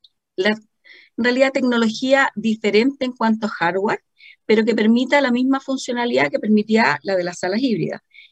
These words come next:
Eso quiere decir que permita que una, que lo que está viviendo el profesor en forma presencial también lo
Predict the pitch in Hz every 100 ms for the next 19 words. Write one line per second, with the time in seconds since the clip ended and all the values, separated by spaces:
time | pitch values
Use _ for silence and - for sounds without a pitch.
0 | - 180 208 208 220 240 247 170 - _
1 | - 175 202 220 - _ 180 175 214 262
2 | 170 170 - _ _ _ _ 185 185 202
3 | 214 226 233 233 - _ 190 185 190 185
4 | - 220 220 240 196 214 220 165 165 175
5 | 165 170 202 190 180 190 185 185 180 190
6 | - 254 403 _ _ _ _ - 202 196
7 | 226 247 240